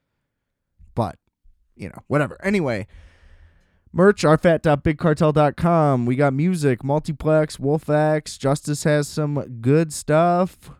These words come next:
The Microwave Minutes Camp, that season, he said, "March. March is coming. Justice, if you're listening, tick, tick, buddy. Make it happen."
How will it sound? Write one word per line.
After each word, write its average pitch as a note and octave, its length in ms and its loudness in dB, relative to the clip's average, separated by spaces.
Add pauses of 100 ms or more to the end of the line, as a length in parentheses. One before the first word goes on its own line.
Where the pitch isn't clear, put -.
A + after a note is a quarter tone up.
(180)
The B2 120 -2
Microwave C#3+ 600 -2
Minutes D3+ 440 -4
Camp, F#3 520 -6 (120)
that C3 200 -6
season, G#3 540 -2
he F3+ 140 -2
said, A#3 260 -4
"March. C#4 720 -2
March E3 300 -4
is A#3 100 -8
coming. C4 580 0
Justice, G#3+ 680 -2
if - 100 -12
you're C#3 120 2
listening, G#3 680 0
tick, - 260 -2
tick, - 340 -2
buddy. G#3 360 0 (920)
Make B2 180 -10
it E3+ 100 0
happen." G#3+ 500 0